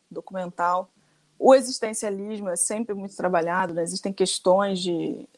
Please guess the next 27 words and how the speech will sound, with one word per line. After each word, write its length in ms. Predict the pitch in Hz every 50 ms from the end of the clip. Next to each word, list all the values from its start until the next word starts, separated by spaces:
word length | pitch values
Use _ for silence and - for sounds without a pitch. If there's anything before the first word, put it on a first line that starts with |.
| _ _
ela 160 | - - 160
tem 200 | 170 - 220 220
filmes 400 | 220 - - 202 196 190 180 180
em 80 | 180 180
que 340 | - - 185 180 180 - - -
os 260 | 170 175 - - -
personagens 720 | - - 170 170 - 175 165 170 175 196 208 208 202 196
se, 340 | - - - 202 196 185 180 - _ _ _ _ _ _ _ _ _ _
se 160 | - - -
interessam 640 | 220 208 226 208 202 214 247 - 262 220 202 - -
muito 480 | - 202 196 214 240 254 262 247 - 254
em 120 | 226 220
se 160 | 220 - - 233
entender, 580 | 226 220 226 202 190 185 175 180 196 214 220
ou 140 | 196 180 190
tentar 520 | - 208 196 185 180 - - 175 185 214 226
se 120 | - -
entender, 400 | 175 175 - 160 160 156 165 190
ou 80 | 202 190
até 180 | 185 180 175
mesmo 280 | 185 190 185 190 190 170 - - - - - _
o 80 | - 185
espaço 520 | 185 - - - 175 170 180 202 196 -
onde 120 | 175 165 165
eles 180 | 165 165 170
vivem. 420 | 175 165 160 175 190 185 196 202 196 _ _ _ _ _ _ _ _ _ _ _ _ _ -
É, 760 | - - 185 175 175 170 170 170 165 165 160 143 147 - -